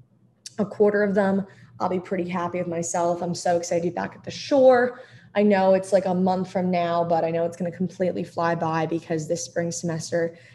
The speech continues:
has just proven to be like the other couple semesters, just completely have gotten away from me.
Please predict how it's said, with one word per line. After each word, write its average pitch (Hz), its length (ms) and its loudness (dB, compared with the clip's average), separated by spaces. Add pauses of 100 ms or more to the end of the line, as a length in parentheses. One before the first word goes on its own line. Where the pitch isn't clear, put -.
has 165 360 -4
just - 420 -8
proven 175 480 -2
to 175 420 0 (360)
be 233 120 2
like 214 220 4
the 220 100 6
other 202 200 2
couple 196 280 -2
semesters, 180 580 -4
just - 220 -10
completely 190 960 -2 (800)
have 190 140 -2
gotten - 260 -4
away 175 200 2
from 175 180 -2
me. 175 300 -2